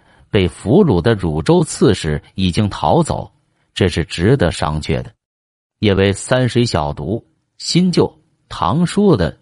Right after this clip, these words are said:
《西宗记》以及《资治通鉴》等都说，当时王廖被俘虏，没有提到他逃走的事。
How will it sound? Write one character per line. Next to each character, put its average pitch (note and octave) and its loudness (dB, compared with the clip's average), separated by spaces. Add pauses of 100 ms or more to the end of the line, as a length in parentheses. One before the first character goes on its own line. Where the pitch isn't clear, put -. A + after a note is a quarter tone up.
(100)
《西 C#3 0
宗 F3 0
记》 - -4 (360)
以 G#2 2
及 A2 2
《资 E3+ 2
治 G#2+ 0
通 F3+ -2
鉴》 C3 0
等 D#2+ -4
都 A#2+ 0
说， A2 0 (140)
当 D3 -2
时 A2 -2
王 F2+ 0
廖 F#3+ 2 (160)
被 F#2 2
俘 A2+ 0
虏， G2 -2 (360)
没 F#2 0
有 G#2 2
提 F#2 -2
到 F#2 0
他 F2 -4
逃 - 0
走 - -4
的 G#2 -8
事。 - -6